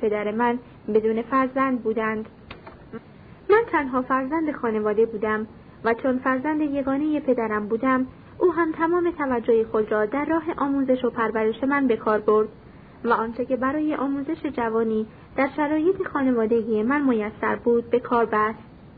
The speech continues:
وقتی که قدری بزرگتر شده بودم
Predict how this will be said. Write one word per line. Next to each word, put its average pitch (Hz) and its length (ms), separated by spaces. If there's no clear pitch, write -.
وقتی 453 320
که 349 80
قدری 349 320
بزرگتر 262 500
شده 220 260
بودم 226 400